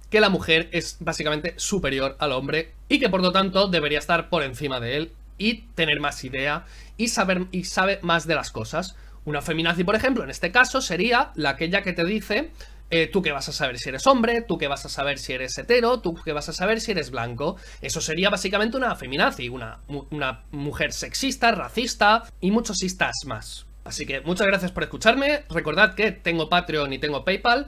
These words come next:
os podéis pasar por mi Patreon que tengo en la descripción y allí pues ya colaborar con Libertad y lo que surja para que haya mucho, mucho, mucho más de esto,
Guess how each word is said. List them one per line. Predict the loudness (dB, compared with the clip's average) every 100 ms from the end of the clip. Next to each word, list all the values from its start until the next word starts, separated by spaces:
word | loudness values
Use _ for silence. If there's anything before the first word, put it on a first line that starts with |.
| -8 -6
os | -2
podéis | 2 2 2
pasar | 0 0 0
por | -2
mi | 0
Patreon | 2 2 0 -4
que | -2
tengo | 0 0
en | 0
la | -2
descripción | -4 -6 -4 2 4 2 -2 -6
y | -4
allí | -2 -2
pues | -2 -2
ya | -2 0
colaborar | 0 0 -2 -8 -6
con | -6
Libertad | -4 -4 -4 -4
y |
lo | -4
que | -2
surja | 0 2 2 2 0
para | -2 -2
que | -4
haya | -4 -2 -4 -4
mucho, | 0 0 0 -2 -4 -4
mucho, | -2 -2 0 -2 -2
mucho | -2 -2 0 -4
más | -4 -4
de | -2
esto, | -2 2 4 4 2